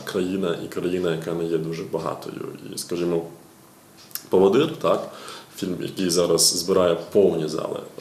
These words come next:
х-, дуже гарно знятий фільм, блискуче знятий фільм. Це величезний крок вперед порівняно з, е, фільмом Іллєнка «Той, хто пройшов крізь вогонь», який для мене був просто,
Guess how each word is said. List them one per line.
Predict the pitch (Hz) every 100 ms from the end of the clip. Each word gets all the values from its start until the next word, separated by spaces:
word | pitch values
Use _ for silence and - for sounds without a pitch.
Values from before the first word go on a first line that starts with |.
| -
х-, | - - 92 92
дуже | 110 87 78 80
гарно | 82 85 85
знятий | 82 82 80 85
фільм, | - 104
блискуче | 87 90 104 101 - - 117 -
знятий | - 82 80 - -
фільм. | -
Це | -
величезний | 87 95 107 104 - 135 120 104
крок | - 104 104
вперед | - 107 117 -
порівняно | 101 104 104 98 92
з, | 85 92 - - - - - -
е, | 85 85 80 71 - - 71 71 -
фільмом | 98 95 98
Іллєнка | 98 95 98 98
«Той, | 92 - 98
хто | 95
пройшов | - - 95 82
крізь | 98 92
вогонь», | 87 95 104
який | 82 85
для | 82
мене | 87 90 87
був | 85 82
просто, | 90 82 - 87